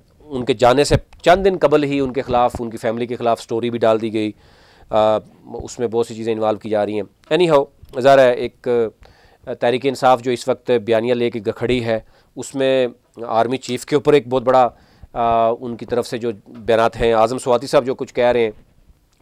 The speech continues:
फेस भी कर रहे हैं, लेकिन ये वो सूरत हाल है जब वो जा चुके हैं। तो आज के बाद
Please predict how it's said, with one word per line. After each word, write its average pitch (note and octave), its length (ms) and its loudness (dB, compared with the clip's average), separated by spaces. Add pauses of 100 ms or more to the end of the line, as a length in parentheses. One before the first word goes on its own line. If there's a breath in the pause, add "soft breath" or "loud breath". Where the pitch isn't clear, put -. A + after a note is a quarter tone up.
फेस B2 300 -2
भी C3+ 80 -4
कर A#2+ 160 2
रहे G#2+ 100 -2
हैं, F#2 60 -10 (340 soft breath)
लेकिन C#3 160 0
ये D3+ 120 2
वो E3+ 180 2
सूरत D3 320 -4
हाल D3+ 140 6
है D3 60 2
जब C3+ 140 0
वो D3+ 80 2
जा C3+ 300 4
चुके A2+ 240 -8
हैं। F2+ 220 -14
तो - 120 -20
आज D3+ 240 6
के F3 100 -4
बाद D3+ 320 6